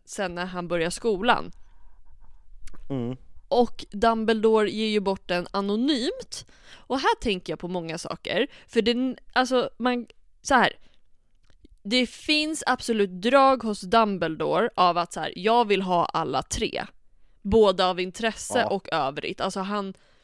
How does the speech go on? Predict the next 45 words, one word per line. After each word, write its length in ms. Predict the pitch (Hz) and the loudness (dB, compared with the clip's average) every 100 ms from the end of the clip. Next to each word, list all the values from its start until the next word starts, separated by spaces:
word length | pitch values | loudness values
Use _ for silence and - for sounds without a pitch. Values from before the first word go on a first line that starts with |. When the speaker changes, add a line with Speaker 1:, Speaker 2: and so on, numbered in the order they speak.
| _ _ _ _ _ - - _ | _ _ _ _ _ -20 -20 _
Speaker 1:
men 260 | 226 226 | -2 -2
han 180 | 220 233 | 0 -2
ger 240 | 226 226 226 | 0 0 0
också 240 | - 269 | -6 -8
bort 360 | 208 285 320 - | -4 -4 -6 -8
den. 220 | - 185 165 - - _ - - - - | -2 -2 -2 -18 -20 _ -20 -20 -20 -10
Och 160 | - 220 | -4 0
det 140 | 302 | 0
tycker 220 | 330 - | -2 -2
jag 60 | 196 | -2
ändå 160 | 175 160 | 0 -6
är 40 | |
fint. 380 | - 240 - - | -4 -6 -6 -4
För 240 | 220 202 | -2 -2
han 220 | 208 233 | -2 -2
gör 180 | 240 269 | 0 0
ju 80 | 254 | 0
det 140 | 196 | -2
för 60 | 175 | -4
att 60 | 185 | -8
han 120 | 180 | -4
vill 180 | 185 175 | -4 -4
att 60 | |
den 80 | 175 | -8
ska 120 | 180 | -10
fortsätta 600 | 180 220 190 - 202 - | -2 0 0 -2 -6 -4
i 20 | 175 | -6
familjen 380 | 185 180 180 202 | -4 -2 -2 2
Potter. 580 | 254 - _ 90 185 294 - - - - | 0 0 _ -2 -2 -2 -10 -20 -20 -10
Men 220 | 226 214 | -4 0
det 80 | 220 | 0
är 40 | |
lite 280 | 247 262 220 | 0 0 -2
som 120 | 208 | -2
vi 100 | 196 | 0
har 60 | 180 | 0
pratat 240 | 190 185 | -2 -4
om 80 | 185 | -4
innan, 360 | 220 214 214 233 | -4 -4 -4 -2
att 160 | 190 - | -4 -2
så 80 | |
här, 240 | 180 156 160 - _ | -2 -2 -4 -10 _
Dumbledore 840 | 190 202 226 262 277 247 202 196 - | -2 2 2 4 2 4 2 2 -2
är 120 | 185 | -8
god 480 | - 349 226 226 247 | -2 0 0 -2 0